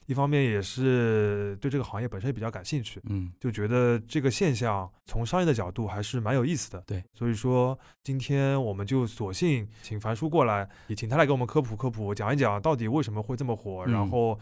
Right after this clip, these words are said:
Speaker 1: 现在这个线下演出的行业到底是怎样的一个商业模式，
Speaker 2: 嗯。
Speaker 1: 到底这个火的背后是一个比较健康的生态吗？能够继续进行下去吗？
Speaker 2: 嗯。
Speaker 1: 然后过去几年有怎样的一个改善，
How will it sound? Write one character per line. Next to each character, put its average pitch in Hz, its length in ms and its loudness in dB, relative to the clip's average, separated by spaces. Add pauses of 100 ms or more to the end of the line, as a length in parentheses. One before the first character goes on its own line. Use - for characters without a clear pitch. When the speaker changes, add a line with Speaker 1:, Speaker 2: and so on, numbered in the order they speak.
(140)
Speaker 1:
现 170 180 -4
在 143 140 0
这 135 80 2
个 127 100 0
线 143 140 -2
下 123 140 0
演 104 120 -4
出 101 140 -8
的 117 80 -2
行 101 220 -8
业 113 340 0
到 156 140 2
底 113 120 -2
是 95 160 -2
怎 107 140 -4
样 107 100 -4
的 131 80 -2
一 117 40 -2
个 107 80 -2
商 110 160 -6
业 107 80 -4
模 92 180 -8
式， 95 360 -8
Speaker 2:
嗯。 104 180 0
Speaker 1:
到 127 120 -2
底 110 300 -2
这 110 100 -6
个 135 80 0
火 104 240 -4
的 104 60 -2
背 139 160 2
后 127 240 0
是 165 180 -4
一 123 140 0
个 120 180 2
比 - 160 -14
较 110 80 -4
健 135 160 -4
康 131 120 -2
的 131 80 0
生 147 160 -4
态 143 160 -2
吗？ 110 160 -4
能 110 120 -4
够 135 120 0
继 147 100 0
续 131 260 -2 (160)
进 175 140 -4
行 107 140 -4
下 117 120 -4
去 107 140 -8
吗？ 95 160 -10
Speaker 2:
嗯。 90 60 -14
Speaker 1:
然 92 80 -10
后 107 80 -6
过 127 120 -4
去 117 140 -4
几 107 140 -12
年 95 140 -8
有 107 100 -4
怎 104 100 -10
样 95 80 -8
的 117 60 -6
一 - 20 -6
个 113 60 -8
改 92 180 -10
善， 107 260 -6